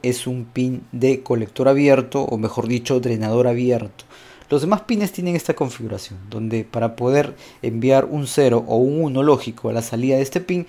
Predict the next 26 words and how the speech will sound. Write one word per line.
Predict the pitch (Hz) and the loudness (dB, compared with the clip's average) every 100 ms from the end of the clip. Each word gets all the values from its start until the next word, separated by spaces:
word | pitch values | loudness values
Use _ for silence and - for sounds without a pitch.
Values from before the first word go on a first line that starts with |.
| - | -10
utilizamos | 143 139 127 113 135 135 110 | -8 -4 -2 0 2 2 2
dos | 131 120 - | 2 2 2
mosfet. | 151 - - 98 - - _ - | 0 0 -4 -10 -12 -20 _ -6
En | 123 | -2
este | 139 - 170 | 0 0 4
caso, | 190 139 147 | 6 6 2
si | 139 107 | -6 -4
yo | 117 | -4
coloco | 120 127 123 123 | 0 4 2 2
en | 120 | -4
este | 120 135 | -4 -6
pin | - 127 110 110 _ | -4 -6 -8 -16 _
un | 123 120 123 123 123 - | -4 -2 -4 -6 -10 -14
diodo | 127 127 147 156 | -8 2 6 8
led, | 175 165 | 8 6
por | - | 2
ejemplo, | 117 - 123 120 | -2 -2 -2 -2
con | 120 110 | -2 -2
una | 113 | -2
resistencia, | 131 135 139 - 151 - 147 - - | 0 -2 -4 -2 -2 0 -4 -4 -14
si | - 120 | -10 -10
quiero | - 139 143 135 | 0 4 6 6
apagar | 117 120 120 147 | 6 2 2 2
el | 160 | 2
led, | 185 | 2
simplemente | 147 120 120 123 120 131 127 - | 0 -2 -2 -2 -2 2 2 0